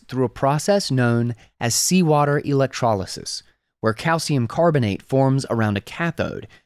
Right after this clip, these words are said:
eventually coating the electrode with a material three times the strength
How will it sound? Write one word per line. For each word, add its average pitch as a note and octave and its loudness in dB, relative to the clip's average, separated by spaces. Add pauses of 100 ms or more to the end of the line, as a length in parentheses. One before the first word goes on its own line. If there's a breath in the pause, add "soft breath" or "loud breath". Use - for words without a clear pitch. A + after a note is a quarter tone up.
(120)
eventually A#2+ 0
coating F3+ 2
the D#3 0
electrode C3+ 0
with A2 -4
a G2+ -2
material B2+ 0
three D#3 0
times C3+ -2
the C3+ -2
strength G#2 -4